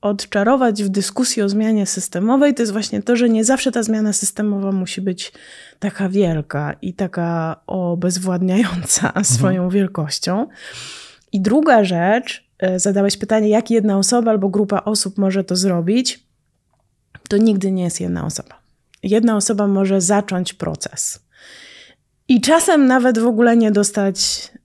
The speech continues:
Speaker 1: laurów za to, że zaczęła proces, bo często w
Speaker 2: Mhm.
Speaker 1: zmianie systemowej, ym,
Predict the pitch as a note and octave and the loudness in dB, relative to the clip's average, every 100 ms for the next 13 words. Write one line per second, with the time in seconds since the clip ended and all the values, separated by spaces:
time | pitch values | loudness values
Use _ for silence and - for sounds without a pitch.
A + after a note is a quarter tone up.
0 | - C#4+ D#4+ F#3 D3 - - - G3 F#3+ | -2 2 2 2 -4 -10 -16 -8 -2 -2
1 | F3+ E3+ E3 D#3 E3+ E3 E3 D#3+ - - | -2 -4 -4 -4 -4 -4 -6 -8 -12 -6
2 | A#3 C#4 G3 G3 C#4+ D4 A#3+ G#3 A3+ C4 | -4 -2 -2 0 0 0 0 0 2 4
3 | C4+ B3+ G#3 - G#3+ F#3 F3 G3+ B3 C4 | 2 2 -4 -2 0 0 0 2 2 -2
4 | - - - - - _ _ _ - G#3 | -10 -20 -20 -20 -20 _ _ _ -8 -2
5 | G3 G3 G3 F#3+ F#3+ F#3 | 2 2 2 0 -2 -4